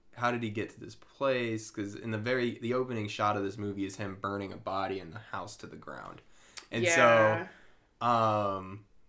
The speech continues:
Speaker 1: another good noir thing is a, you know, flat time, messes with time and then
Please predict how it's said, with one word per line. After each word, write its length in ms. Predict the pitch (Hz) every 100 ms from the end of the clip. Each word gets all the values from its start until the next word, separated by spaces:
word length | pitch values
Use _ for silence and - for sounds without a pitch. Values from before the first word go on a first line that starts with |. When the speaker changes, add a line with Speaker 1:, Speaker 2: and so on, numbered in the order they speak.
| -
Speaker 1:
another 640 | - 101 98 101 101 104 101 101 104
good 260 | 104 101 101
noir 540 | 104 113 113 113 110 - -
thing 480 | - 101 98 98 104
is 280 | 98 101 101
a, 100 | 104 110 - -
you 100 | 120
know, 160 | 104 107
flat 500 | 110 117 113 113 -
time, 300 | - 123 123 -
messes 320 | 117 120 127
with 120 | 127
time 680 | - 139 120 107 107 110 113 -
and 100 | 113
then 240 | 113 117